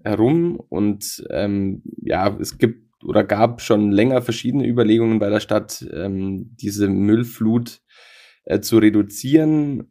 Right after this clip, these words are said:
Ähm, ein Weg, eben weil es ja auch schon Erfahrungen gab, ähm, über Recap und Rebowl, das ist noch ein zweites Konzept für, für Schüsseln.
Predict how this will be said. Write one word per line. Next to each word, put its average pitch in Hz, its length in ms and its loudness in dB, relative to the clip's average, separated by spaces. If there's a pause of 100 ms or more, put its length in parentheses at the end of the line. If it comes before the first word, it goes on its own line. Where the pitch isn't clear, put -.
Ähm, 101 520 0
ein 117 440 2
Weg, 117 360 2
eben 107 240 0
weil 95 100 2
es 110 80 -2
ja 95 80 0
auch 87 140 -4
schon 98 180 -4
Erfahrungen 104 760 2
gab, 113 560 0
ähm, 101 420 -2
über 98 340 4
Recap 117 460 0
und 104 260 -4
Rebowl, 107 580 2
das 107 160 -4
ist 107 100 -8
noch 107 100 -2
ein 98 160 -6
zweites 104 400 -6
Konzept - 480 -8
für, 98 640 -2
für - 160 -12
Schüsseln. 131 560 -2